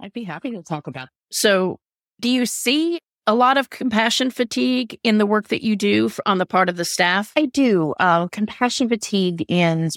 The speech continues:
Speaker 1: burnout you see among veterinary professionals. They're,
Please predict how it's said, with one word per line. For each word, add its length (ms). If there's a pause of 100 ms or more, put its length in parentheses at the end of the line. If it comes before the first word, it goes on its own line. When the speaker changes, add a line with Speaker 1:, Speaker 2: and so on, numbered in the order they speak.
Speaker 1:
burnout 520 (400)
you 100
see 480
among 340
veterinary 460
professionals. 720
They're, 300